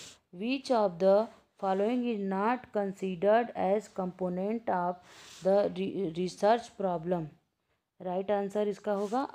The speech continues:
ऑप्शन ए, रिसर्च इंस्ट्रूमेंट। नेक्स्ट क्वेश्चन देखते हैं, which among the following bacteria is considered as link between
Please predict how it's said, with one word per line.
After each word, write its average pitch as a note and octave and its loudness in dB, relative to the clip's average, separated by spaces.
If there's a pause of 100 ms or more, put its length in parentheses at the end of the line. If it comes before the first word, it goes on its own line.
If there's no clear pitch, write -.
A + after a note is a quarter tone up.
(120)
ऑप्शन F3 -6
ए, E3 -6 (420)
रिसर्च G#3 -2
इंस्ट्रूमेंट। F3 -10 (920)
नेक्स्ट F3+ -16
क्वेश्चन F#3+ -10
देखते F#3+ -14
हैं, A3 -14 (3000)
which C4+ 0 (120)
among A3+ 4 (120)
the A#3+ 8 (160)
following G3+ 2
bacteria G3+ 2 (160)
is G3+ -6 (120)
considered F#3+ 0 (140)
as F#3 -2 (120)
link C4+ -2 (420)
between A3+ -2